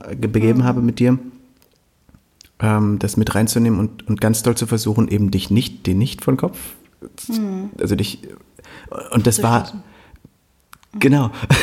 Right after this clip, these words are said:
Speaker 1: <laughs> und das war, äh, äh, im Grunde genommen eigentlich das andere Gegengewicht, also zu doll von der anderen Seite.
Speaker 2: Mhm.
Speaker 1: Ähm, und was ich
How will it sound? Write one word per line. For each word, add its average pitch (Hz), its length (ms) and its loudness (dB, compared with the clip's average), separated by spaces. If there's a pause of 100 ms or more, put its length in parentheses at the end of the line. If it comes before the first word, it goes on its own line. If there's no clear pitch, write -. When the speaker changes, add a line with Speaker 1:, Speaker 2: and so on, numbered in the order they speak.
(120)
Speaker 1:
<laughs> - 480 -2
und 107 120 0
das 113 180 2
war, 110 280 2
äh, 101 460 -2
äh, - 180 -10 (100)
im 113 180 -2
Grunde 117 240 0
genommen 117 260 2 (180)
eigentlich 117 520 0 (760)
das - 240 -4
andere 110 260 2
Gegengewicht, 104 520 0
also 104 140 -2
zu 120 180 0
doll 107 260 4
von 107 140 0
der 104 100 0
anderen - 220 0
Seite. - 420 -2 (320)
Speaker 2:
Mhm. 196 420 -4
Speaker 1:
Ähm, - 480 -4 (680)
und 95 300 2 (920)
was 95 220 0
ich - 140 -2